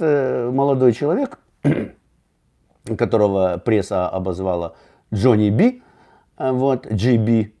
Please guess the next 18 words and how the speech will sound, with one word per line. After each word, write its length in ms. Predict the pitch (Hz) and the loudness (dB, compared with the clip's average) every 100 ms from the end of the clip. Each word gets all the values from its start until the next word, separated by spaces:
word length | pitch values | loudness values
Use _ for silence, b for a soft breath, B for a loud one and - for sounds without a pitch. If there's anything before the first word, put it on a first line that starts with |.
| _ | _
Джонни 340 | 95 110 107 104 | -4 0 2 0
Би, 340 | 101 101 95 _ _ _ _ | 0 -2 -4 _ _ _ _
good, 380 | 101 110 120 - - _ _ - | 2 4 4 2 -14 _ _ -8
Джонни, 280 | 98 139 123 | 0 2 2
молодец. 600 | 95 127 143 135 120 110 - b b b | 4 8 8 8 4 2 -4 b b b
А 120 | - 117 | -4 -2
вот, 240 | 120 123 | 0 -2
он 200 | - 226 | 2 4
рассказывает 640 | 220 196 202 175 147 135 135 | 4 4 6 6 6 4 4
ей 100 | 123 | 0
свою 380 | - 120 113 | 2 2 2
историю. 400 | 101 - 90 76 | 0 -6 -8 -8
Конечно, 420 | 92 156 226 208 185 | -4 -2 2 6 6
она 160 | 165 | 6
с 80 | 147 | 2
недоумением 600 | 156 143 147 147 135 131 | 0 2 4 4 4 4
слушает 520 | 120 185 247 165 131 | 2 -2 -2 0 0
её, 300 | 131 123 120 | 2 2 2